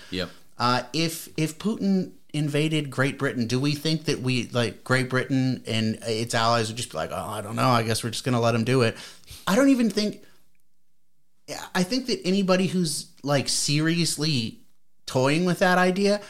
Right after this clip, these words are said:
Speaker 2: is, Putin's not, I mean, maybe he's evil. He's a world leader, so I, he's probably evil on some level.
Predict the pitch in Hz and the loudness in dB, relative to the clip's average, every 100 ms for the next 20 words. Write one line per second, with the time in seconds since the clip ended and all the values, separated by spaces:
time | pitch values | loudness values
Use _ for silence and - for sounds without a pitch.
0 | - - - - 147 151 147 - - - | -20 -20 -20 -10 -4 -2 -2 -4 -10 -14
1 | - 277 247 202 196 208 - - - - | -4 0 2 4 2 2 -2 -12 -20 -20
2 | - - - - - - - 202 196 175 | -20 -20 -20 -20 -20 -14 -4 -2 -2 2
3 | 196 233 233 - 214 156 147 156 175 196 | 4 4 2 2 2 2 0 2 2 0
4 | 196 190 170 156 175 170 143 165 175 170 | 2 0 2 4 4 4 2 2 2 4
5 | 135 123 117 147 - - - 143 160 139 | 2 2 0 -4 -4 -6 0 2 2 0
6 | 131 139 160 165 165 165 180 170 170 156 | 0 0 4 4 6 4 4 4 6 6
7 | 139 | 6